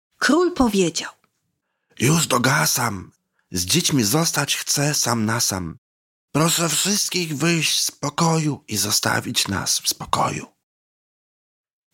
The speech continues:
Speaker 1: Gdy nie było już nikogo, król przemówił z miną srogą.
Speaker 2: "Drogie dzieci, trudna rada. Żyć bez końca nie wypada, trzeba umrzeć na ostatku.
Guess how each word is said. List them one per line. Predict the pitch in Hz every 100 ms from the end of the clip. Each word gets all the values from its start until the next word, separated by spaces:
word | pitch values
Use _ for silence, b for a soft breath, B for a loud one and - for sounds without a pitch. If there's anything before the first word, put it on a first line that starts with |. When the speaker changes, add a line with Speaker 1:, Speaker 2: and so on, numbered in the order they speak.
| 196
Speaker 1:
Gdy | 202 180 277
nie | 370 262
było | 220 359 302
już | 233 226 220
nikogo, | 202 - 220 185 175 170 233 _ _ _ _ _ _
król | - 254 370 403
przemówił | - - 196 214 254 254 226
z | 196
miną | 190 196 190 196
srogą. | - 202 196 - 175 214 - _ _ _ _ _ _ _ _
Speaker 2:
"Drogie | 82 92 101 95
dzieci, | 107 127 - 123 107 -
trudna | - 139 160 165 165
rada. | 160 170 151 123 - _ _ _ _ _ _
Żyć | - 131 196 196 98
bez | 127 120
końca | - 120 151 - 110
nie | 113 120
wypada, | 107 - 117 120 113 101
trzeba | - 143 143 127
umrzeć | 139 165 151 131 -
na | 104
ostatku. | 101 - 101 107 - 65